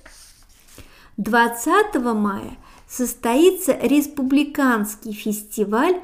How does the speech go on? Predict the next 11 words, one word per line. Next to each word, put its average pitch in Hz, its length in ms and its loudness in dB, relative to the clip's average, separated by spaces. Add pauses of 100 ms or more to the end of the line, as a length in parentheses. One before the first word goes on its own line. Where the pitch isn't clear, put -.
(260)
самодеятельного 262 1200 2
народного 208 800 2
творчества 220 920 -2 (220)
инвалидов 220 760 2
по 202 240 -4
зрению 226 640 0
вос 202 400 -2 (300)
"Салют 220 680 0 (160)
Победы", 226 680 -2 (600)
который 269 380 -2
станет 285 440 -2